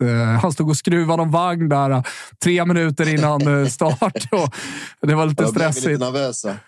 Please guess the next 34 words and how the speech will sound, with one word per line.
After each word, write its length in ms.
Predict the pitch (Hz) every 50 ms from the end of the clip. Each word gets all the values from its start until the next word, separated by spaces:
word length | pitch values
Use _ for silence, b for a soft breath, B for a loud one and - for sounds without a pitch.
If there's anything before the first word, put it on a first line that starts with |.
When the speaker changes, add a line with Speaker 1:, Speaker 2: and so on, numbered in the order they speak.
| b b b b
Speaker 1:
Ja, 220 | - 160 165 170 165
varit 180 | 165 165 -
lite 240 | 175 165 151 - 175
nervösa. 640 | 156 156 156 151 151 147 147 147 139 - 151 147 -
Äh, 260 | - 175 170 160 156
det 80 | 156 151
var, 240 | 147 135 131 - - - - _
äh, 160 | 165 170 180 175
det, 200 | 185 196 185 190
det 140 | 196 185 202
är 40 | 190
så 300 | - - 208 190 180 170
häftigt. 680 | 156 170 156 139 - - - 147 120 113 - _ -
Eh, 60 | 151 131 127 127 123 127 131 135 143 135 127 123 143
det, 240 | 156 147 151 151 147 - 156 - - 135 - - - _ _ _ _ _ _ _ -
i, 260 | 202 196 - 208 214
i, 520 | 208 196 208 214 202 196 202 226 226 208 180 -
testa, 340 | 240 233 202 - - 240
testa 500 | 196 - 240 202 - - 254 226 - 262
gå 120 | 233 226 226
på 140 | 185 208 170
trav, 400 | - 208 214 202 160 135 127 127
hörni. 340 | 110 135 131 123 120 117 - -
Det, 440 | - 202 165 170 170 156 151 151 147
det 120 | 143 160
är 60 | 165
verkligen 360 | 160 160 147 139 - 151 147 147
en, 240 | 139 135 131 123 - -
en 300 | - 143 139 131 127 131 - _ _ -
stark, 600 | - - - 190 170 170 160 151 139 - _ -
eh, 240 | 160 147 143 143 147
rekommendation. 680 | 156 143 - 165 151 151 147 139 - 190 160 151 160
Och 80 | 180 196
nu 280 | 214 247 277 294 311